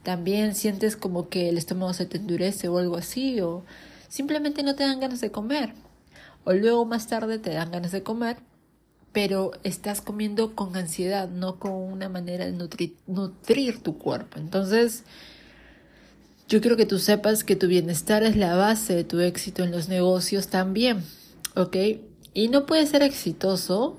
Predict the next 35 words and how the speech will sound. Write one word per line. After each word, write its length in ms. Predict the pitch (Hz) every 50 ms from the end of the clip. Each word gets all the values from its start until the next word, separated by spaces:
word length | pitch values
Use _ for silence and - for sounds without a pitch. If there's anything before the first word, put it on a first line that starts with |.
| - -
si 200 | - - 196 185
te 100 | - 185
estás 260 | - - 208 202 202
dañando 380 | 202 196 190 202 196 190 190
a 20 | 185
ti 140 | 185 190 185
mismo, 400 | 214 254 247 208 - - 160 160
porque, 300 | - - - - 165 160
por 160 | - - -
ejemplo, 480 | 175 175 - 233 220 190 - 170 165
si 140 | 156 - 175
tú 420 | 160 - - 240 247 226 190 - -
le 180 | 208 185 175 170
das 400 | 165 180 180 175 170 - - - _ _ _ _ _ _ _ _ _ _ _ _
vitaminas 760 | 185 180 175 170 175 196 185 180 180 180 202 208 196 190 175
a 40 | 156
tu 140 | - 180 165
cuerpo 440 | - 196 190 185 190 - 170 165 - - - - - - - - - -
y 140 | - 185 190
luego 320 | 202 208 202 202 190 190
a 40 | 180
la 120 | 180 175
noche 500 | 175 190 202 196 202 - 190 175 165 - - - -
le 220 | - 190 185 180
das 320 | 196 202 208 202 202 - -
a 120 | - 190 196
ingerir 400 | 185 175 - 190 190 220 220 196
alcohol, 500 | 185 185 185 - 214 214 233 269 285 - - - - - - - -
¿qué 120 | - - 233
reacción 480 | 277 269 254 240 - - 233 220 202
va 40 | 190
a 40 | 185
tener 280 | 185 175 175 180 180
tu 120 | - - 165
cuerpo? 420 | - 170 165 165 156 - 165 185